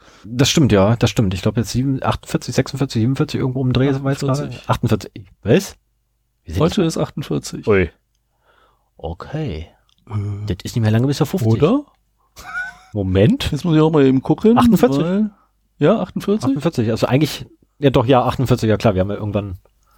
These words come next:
Speaker 1: den Dingsi gemacht und gerade gezogen,
Speaker 2: Ja, ja,
Speaker 1: haben wir
Speaker 2: genau.
Speaker 1: achtundvierzig,
Speaker 2: Ja,
Speaker 1: ja.
Speaker 2: passt.
Speaker 1: Alter Schwede,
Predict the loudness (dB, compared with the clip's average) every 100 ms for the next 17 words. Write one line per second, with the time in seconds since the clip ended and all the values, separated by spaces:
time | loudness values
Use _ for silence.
0 | _ _ _ _ _ -2 2 4 4 4
1 | 2 2 0 -2 0 2 2 0 -2 2
2 | 4 4 4 2 2 2 0 -2 -4 -8
3 | -8 -8 -8 -16 -20 -20 -20 -10 -6 -4
4 | -2 -2 -4 -6